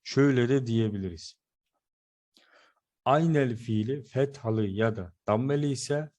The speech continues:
mef'alun kalıbında gelir. Eğer kesra ise nakıs, lefifi mekrun,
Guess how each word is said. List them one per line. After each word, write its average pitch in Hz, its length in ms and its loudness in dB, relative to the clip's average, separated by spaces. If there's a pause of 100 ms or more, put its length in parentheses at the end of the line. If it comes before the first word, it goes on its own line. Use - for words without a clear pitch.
(120)
mef'alun 127 640 -4
kalıbında 104 640 -2
gelir. 85 440 -14 (580)
Eğer 117 460 2
kesra 113 460 0
ise 135 400 -4 (560)
nakıs, 117 840 0 (140)
lefifi 110 540 -4
mekrun, 110 640 -2